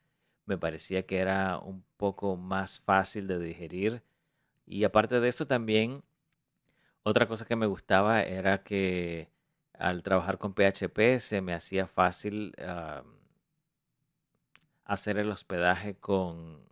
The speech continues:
sistemas Linux y esto traía asociado un costo menor comparado con el costo que, en el que podía incurrir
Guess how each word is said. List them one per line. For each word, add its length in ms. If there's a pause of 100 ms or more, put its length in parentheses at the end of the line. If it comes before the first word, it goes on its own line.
(120)
sistemas 600
Linux 520 (560)
y 240
esto 200
traía 680
asociado 840
un 480
costo 800
menor 840 (640)
comparado 640
con 260
el 220
costo 520
que, 800
en 160
el 140
que 380
podía 300
incurrir 600